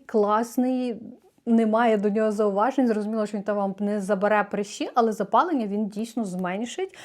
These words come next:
Тим паче за таку ціну це прям. Ще в мене є масочка від Містер Скрабер.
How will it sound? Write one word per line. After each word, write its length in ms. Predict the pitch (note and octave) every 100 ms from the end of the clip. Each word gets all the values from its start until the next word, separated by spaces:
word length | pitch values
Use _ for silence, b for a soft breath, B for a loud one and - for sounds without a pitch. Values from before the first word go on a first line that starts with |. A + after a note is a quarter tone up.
| B
Тим 100 | -
паче 260 | G#3 A#3+ A#3+
за 140 | A3+
таку 300 | G#3 A3+ A3
ціну 420 | G#3+ G3 F#3 A3+ C#4+
це 220 | - G3
прям. 360 | - G3 F#3 - - -
Ще 380 | - - A3+ C#4 -
в 60 | G3
мене 440 | F#3+ F#3+ F#3 A#3+ - _
є 380 | G3 F#3 F3+ F3+ - _ _ -
масочка 720 | A#3 C#4+ - G3+ - - - -
від 80 | G3+ -
Містер 420 | G#3+ G3 - F#3
Скрабер. 600 | - - C4 B3+ F3+